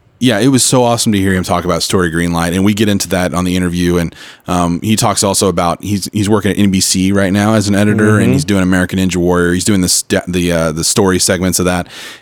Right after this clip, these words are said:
Speaker 1: and, uh, it was just so cool to kinda see,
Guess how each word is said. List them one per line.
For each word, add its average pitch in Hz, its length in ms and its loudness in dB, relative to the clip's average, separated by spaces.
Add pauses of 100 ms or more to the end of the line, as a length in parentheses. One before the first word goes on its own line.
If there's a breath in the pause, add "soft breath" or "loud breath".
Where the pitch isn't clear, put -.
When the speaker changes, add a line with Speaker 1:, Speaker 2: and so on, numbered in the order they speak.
(100)
Speaker 1:
and, 92 280 2
uh, 92 200 0
it 135 100 4
was 131 140 2
just - 180 0
so 120 140 2
cool 113 300 2
to 110 100 -4
kinda 101 260 -2
see, 101 640 0